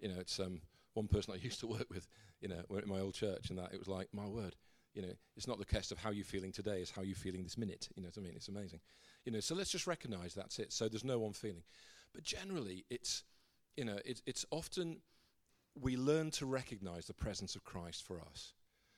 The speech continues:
you know, bearing in mind that, you know, he promises to be with us. So I would just say be mindful of how does it feel when God's with you, and just bring that to mind, really.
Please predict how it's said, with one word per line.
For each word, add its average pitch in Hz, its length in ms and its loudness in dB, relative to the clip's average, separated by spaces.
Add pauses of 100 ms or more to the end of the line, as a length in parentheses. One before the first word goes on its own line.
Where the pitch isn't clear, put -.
(120)
you 95 60 -6
know, 90 80 0
bearing 117 300 4
in 98 60 0
mind 90 220 -2
that, 98 100 -6
you 98 60 -6
know, 92 60 0
he 101 120 -4
promises 110 500 0
to - 80 -8
be 98 120 -4
with 90 220 -4
us. - 260 -8 (360)
So 214 160 -2
I 285 80 -2
would 254 140 -2
just 175 200 2
say 107 160 2
be 110 220 0
mindful 120 680 -2
of 92 220 -2 (400)
how 147 100 -2
does 147 140 -2
it - 80 -2
feel 107 260 0
when 87 160 -4
God's 90 260 -4
with 87 160 -4
you, 82 100 -8 (760)
and 101 140 -4
just 107 180 -6
bring 95 180 -2
that 92 160 -8
to 101 100 -4
mind, 98 360 -6
really. 80 300 -12